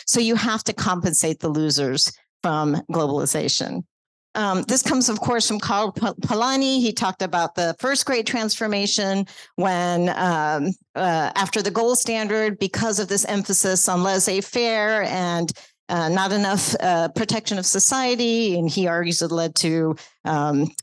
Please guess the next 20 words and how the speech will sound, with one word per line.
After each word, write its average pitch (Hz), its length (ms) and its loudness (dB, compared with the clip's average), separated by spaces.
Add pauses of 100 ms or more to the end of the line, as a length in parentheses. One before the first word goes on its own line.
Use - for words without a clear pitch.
(120)
great 190 240 0
power 175 300 2
rivalry 156 500 0
in 151 140 0
World 147 220 -2
War 139 160 0
One. 214 500 0 (320)
There 185 100 -2
was, 180 460 0 (340)
uh, 165 280 2
so - 180 2
Karl 185 280 -2
Pol-, 180 360 0 (120)
Polanyi 190 640 0
argues 233 560 2
that 190 120 -2
if 185 140 -4
you 214 100 0
don't 214 440 0
embed 180 720 2